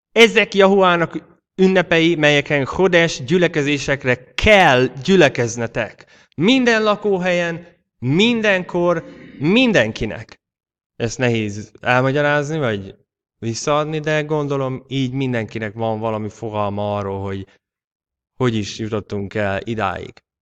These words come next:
Megmutatja az utat. Megmutatja, hogy mit kell tenni,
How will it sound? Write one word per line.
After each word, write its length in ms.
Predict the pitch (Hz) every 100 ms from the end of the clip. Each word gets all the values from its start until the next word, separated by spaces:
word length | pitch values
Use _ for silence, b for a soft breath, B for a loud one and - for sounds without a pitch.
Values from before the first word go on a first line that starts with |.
| _ _
Megmutatja 640 | 147 185 214 202 185 190
az 120 | 175
utat. 480 | 156 135 104 98 - - _ _ _ _ _ _
Megmutatja, 520 | 143 180 196 185 185
hogy 80 | 170
mit 200 | 170 170
kell 220 | 160 143
tenni, 440 | 143 123 104 104